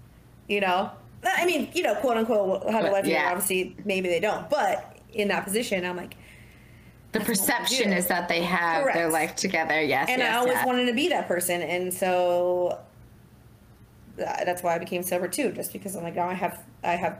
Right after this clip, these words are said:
Speaker 1: I get to look forward these, like, boring, mundane things that people are like, "Oh, I don't wanna have a kid. I gotta get up every day." No, I get to get up every day. I get to
Speaker 2: Mm-hmm.
Speaker 1: see my son go to school and, like, those cute mes-, memories. And when we're driving away, he's just waving, and we wave till, like, we can't see each other anymore.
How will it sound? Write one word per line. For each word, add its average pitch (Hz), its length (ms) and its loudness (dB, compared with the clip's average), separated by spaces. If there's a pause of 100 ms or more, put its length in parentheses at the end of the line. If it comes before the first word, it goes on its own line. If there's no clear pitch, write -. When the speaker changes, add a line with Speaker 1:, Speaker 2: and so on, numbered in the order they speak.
Speaker 1:
I 196 100 0
get 226 180 -2
to 202 100 -6
look 208 160 0
forward 196 300 0
these, 180 180 -2
like, 170 200 -2 (420)
boring, 185 360 0
mundane 180 460 -2
things 185 260 -2
that 170 100 -6
people 170 160 -4
are 160 40 0
like, - 100 -10
"Oh, 165 140 2
I 160 60 2
don't 170 100 0
wanna 170 140 -4
have 160 120 -2
a - 60 -12
kid. 170 180 0
I 160 60 -2
gotta 160 180 -2
get 175 160 -2
up 208 120 0
every 160 180 -2
day." 143 260 -4 (520)
No, 240 140 2
I 226 140 2
get - 360 -2
to 185 160 0
get 165 200 -2
up - 140 -6
every - 220 -8
day. - 240 -10 (200)
I - 100 -2
get 240 400 2
to 247 80 2
Speaker 2:
Mm-hmm. 269 220 2
Speaker 1:
see 202 160 0
my 180 160 0
son 180 300 -2
go 175 100 -2
to 165 80 -2
school 175 300 -2
and, 156 100 -4
like, 151 140 -6 (280)
those 180 220 -2
cute 208 220 -8
mes-, 185 280 -4
memories. 185 400 0
And 170 180 -6 (520)
when 202 180 2
we're 202 120 2
driving 196 340 2
away, 196 200 2
he's 190 160 -2
just 214 160 -4
waving, 196 260 0
and 196 80 -2
we 190 100 0
wave 202 240 2
till, 202 160 -2
like, 190 320 0
we 196 80 -4
can't 202 240 -4
see 220 120 0
each 208 140 0
other 190 180 2
anymore. 170 460 -2